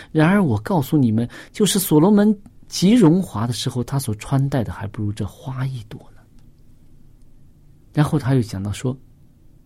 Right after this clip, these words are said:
：“你们这小心的人呢，野地里的草今天还在，明天就都在炉里，神还给他们这样的装饰，何况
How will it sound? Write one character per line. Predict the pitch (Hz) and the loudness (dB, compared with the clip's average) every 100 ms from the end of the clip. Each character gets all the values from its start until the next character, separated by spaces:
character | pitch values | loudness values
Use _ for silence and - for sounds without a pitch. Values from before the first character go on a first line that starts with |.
| - - - - - - - | -20 -20 -20 -20 -20 -20 -2
：“你 | 135 | 0
们 | 131 | 2
这 | 147 | 0
小 | - 101 | -2 -6
心 | 85 - | -2 2
的 | 127 | 2
人 | 101 98 | 0 -4
呢， | 104 - - - | -6 -8 -18 -6
野 | - 160 170 | 2 4 6
地 | 247 | 6
里 | 196 139 | 6 4
的 | 170 170 - | 2 0 -6
草 | - - - 104 101 | -6 -6 -4 -4 -6
今 | - 220 | 2 2
天 | 202 220 | 4 0
还 | - 127 | 0 -2
在， | 139 | 0
明 | 110 113 156 | 0 0 -2
天 | - 165 | -4 -2
就 | 156 | -2
都 | 135 147 | -2 -6
在 | 131 123 | -4 -4
炉 | 95 98 | -4 -6
里， | 117 107 - - - _ - | -6 -8 -12 -20 -20 _ -20
神 | - - 135 | -8 2 2
还 | 139 135 | 4 -2
给 | 127 95 | -4 -6
他 | - 117 | -4 -4
们 | 110 | -2
这 | 139 | -2
样 | 117 | -4
的 | 95 | -4
装 | - 120 | -4 -4
饰， | 120 - | -2 -6
何 | - 135 | -8 -8
况 | - 156 | -6 -8